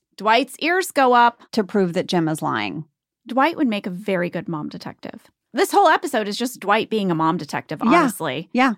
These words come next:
Speaker 1: Right?
Speaker 2: Mm-hmm. And he doesn't really solve the crime that no one cared about.
Speaker 1: It's perfect.
Speaker 2: It's
Speaker 1: He
Speaker 2: perfect.
Speaker 1: did it. <laughs>
Speaker 2: Well, I think Oscar is so brilliant in this episode.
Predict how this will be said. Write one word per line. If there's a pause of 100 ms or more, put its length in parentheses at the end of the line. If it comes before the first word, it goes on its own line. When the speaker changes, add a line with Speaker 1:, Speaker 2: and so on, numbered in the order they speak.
Speaker 1:
Right?
Speaker 2:
Mm-hmm. (760)
And
he
doesn't
really
solve
the
crime (380)
that
no
one
cared
about. (400)
Speaker 1:
It's
perfect.
Speaker 2:
It's
Speaker 1:
He
Speaker 2:
perfect.
Speaker 1:
did (920)
it.
<laughs> (720)
Speaker 2:
Well,
I
think
Oscar
is
so
brilliant
in
this
episode.